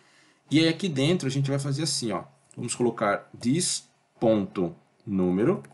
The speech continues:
é igual a número.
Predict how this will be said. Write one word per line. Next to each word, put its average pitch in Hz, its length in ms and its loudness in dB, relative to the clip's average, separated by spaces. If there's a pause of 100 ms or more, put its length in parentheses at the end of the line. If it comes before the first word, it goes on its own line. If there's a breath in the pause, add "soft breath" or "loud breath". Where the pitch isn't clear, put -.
(720)
é 175 160 2
igual 113 460 0 (340)
a 139 80 2
número. 95 480 4